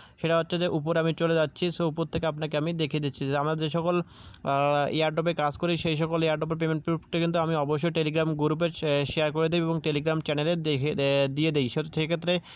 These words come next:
এইখান থেকে দেখতে পাচ্ছেন আরও একটি পেমেন্ট প্রুফ, সেটা হচ্ছে যে এইখানে দেখতে পাচ্ছেন যে একশোটা ডিএফএন টোকেন, যার মূল্য প্রায় পাঁচ ডলারের মতো।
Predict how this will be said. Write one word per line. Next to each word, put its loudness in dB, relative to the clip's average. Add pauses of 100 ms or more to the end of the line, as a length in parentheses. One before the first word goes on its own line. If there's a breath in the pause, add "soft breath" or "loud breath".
(200 loud breath)
এইখান 0
থেকে 2
দেখতে -2
পাচ্ছেন 0
আরও 0
একটি -2
পেমেন্ট -2
প্রুফ, -2
সেটা 0
হচ্ছে 0
যে 2
এইখানে 0
দেখতে -2
পাচ্ছেন 0
যে -2
একশোটা -2
ডিএফএন 0
টোকেন, -2
যার 2
মূল্য 0
প্রায় 0
পাঁচ 0
ডলারের 2
মতো। 0